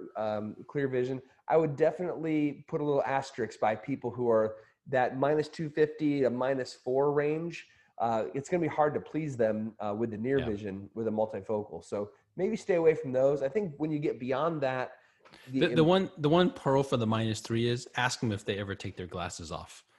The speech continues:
Speaker 1: Yeah.
Speaker 2: And a lot of them maybe don't realize, but a lot of them, "No, I wear them all the time.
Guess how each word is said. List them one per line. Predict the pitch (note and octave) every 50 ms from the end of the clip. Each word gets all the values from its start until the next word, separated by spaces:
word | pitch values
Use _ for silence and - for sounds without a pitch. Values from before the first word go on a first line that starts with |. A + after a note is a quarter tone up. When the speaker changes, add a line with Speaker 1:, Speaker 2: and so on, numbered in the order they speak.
| _ _ -
Speaker 1:
Yeah. | A2 A2+ G2 F2 E2 -
Speaker 2:
And | B2 A#2 A2 G#2+ G#2+ G#2 -
a | C3
lot | C3 D#3+ F#3 A#3
of | A3+ F#3
them | D3+ C3+ B2 A#2+ A2 G#2+ - _ _ _ _ _ - - _
maybe | - A#2+ B2+ C3 B2
don't | B2 A#2+ A2
realize, | A2 A#2 A#2+ A#2+ A#2+ A#2+ A#2+
but | -
a | A#2
lot | B2+ D3
of | C#3 A2+
them, | G#2 G#2+
"No, | C3
I | A#2+ G#2 B2+
wear | C#3 B2+
them | A2 G#2+
all | G#2+
the | G2+
time. | F#2 - A2 G#2+ F#2 -